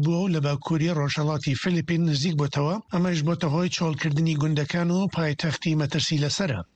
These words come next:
کە دەکرێت زریانەکە پێیاندا تێپەڕێت. زریانی نۆرۆل لە دەریادا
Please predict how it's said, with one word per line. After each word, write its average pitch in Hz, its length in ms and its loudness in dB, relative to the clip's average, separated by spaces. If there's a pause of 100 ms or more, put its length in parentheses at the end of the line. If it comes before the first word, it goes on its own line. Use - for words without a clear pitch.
(100)
کە 190 160 0
دەکرێت 170 400 0
زریانەکە 151 500 0 (100)
پێیاندا 151 420 0
تێپەڕێت. 123 480 -2 (420)
زریانی 170 440 0
نۆرۆل 175 340 0
لە 156 140 0
دەریادا 165 400 0